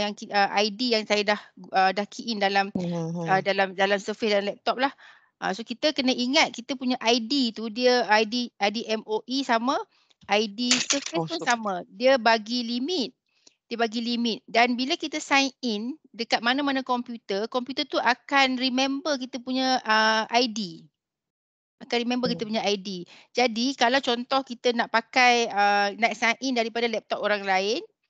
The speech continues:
Speaker 1: ah, kan, jadi kita jangan masuk direct dekat dia punya browser, kena pergi dekat in private window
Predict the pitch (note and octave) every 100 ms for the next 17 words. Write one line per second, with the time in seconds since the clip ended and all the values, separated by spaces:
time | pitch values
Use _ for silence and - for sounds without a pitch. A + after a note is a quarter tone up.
0 | _ _ _ - F#3 F#3+ A#3+ G3+ G#3 C4
1 | A#3+ - C4+ C4+ C4+ B3+ B3+ C#4+ C4 C4+
2 | A#3+ A#3+ C4+ G#3 A#3 A#3 G#3+ A3+ A#3 A3+
3 | A3 A3+ G#3+ F#3+ A3+ A3 A#3 A#3 A3+ A3+
4 | - A3+ G#3+ G#3+ G#3 F3 G#3 G#3 G3+